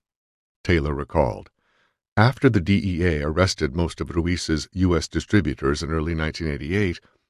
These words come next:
Taylor was authorized to present Cuban authorities with evidence the island was being used as a way station. When he met with Carlos Aldana,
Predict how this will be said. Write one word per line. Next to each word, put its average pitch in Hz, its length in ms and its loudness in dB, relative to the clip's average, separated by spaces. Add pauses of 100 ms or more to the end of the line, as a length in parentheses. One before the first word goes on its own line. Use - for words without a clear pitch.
(140)
Taylor 117 360 6
was 85 200 0
authorized 80 560 0
to 85 100 -10
present 87 360 0
Cuban 87 340 0
authorities 80 640 -2
with - 140 -6
evidence 85 420 2
the - 160 -2
island 82 400 0
was 80 140 -12
being 90 240 0
used 82 320 -6
as 87 120 -2
a 92 60 -2
way 90 200 -2
station. - 580 -12 (720)
When 95 160 4
he 101 80 6
met 123 180 6
with 113 180 -2
Carlos 101 400 2
Aldana, 85 580 -2